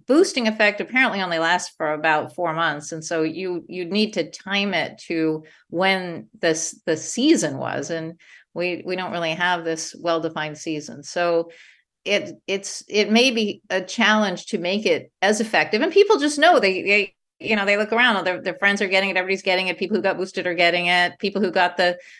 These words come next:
the last booster got it. So I think there's this sort of, um, feeling from experience that, well, I'm, I'm not gonna get protection against getting covid. I think that there'd be a lot more motivation to go get a booster if you thought it was gonna give you a, you know,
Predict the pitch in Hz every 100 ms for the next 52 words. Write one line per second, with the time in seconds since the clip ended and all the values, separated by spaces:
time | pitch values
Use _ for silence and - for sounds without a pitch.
0 | _ 190 170 180 214 190 202 202 190 175
1 | 165 165 170 - - 190 185 185 185 -
2 | - - 202 202 226 220 214 196 - 196
3 | - 196 180 160 - _ - 170 151 147
4 | 139 _ _ - - 233 277 190 196 180
5 | 165 - 170 277 190 127 139 - - 165
6 | 165 147 - - _ 202 208 196 180 180
7 | 180 175 - 180 185 190 196 190 170 175
8 | 170 185 180 156 - _ _ - 196 214
9 | 214 190 165 156 196 214 - 185 196 -
10 | 160 165 190 262 262 254 196 240 233 254
11 | 254 254 254 254 233 233 294 233 208 196
12 | 208 220 208 233 226 214 220 - 202 190
13 | 196 202 - 202 202 190 185 - 190 185
14 | 170 196 196 190 180 165 - 180 160 151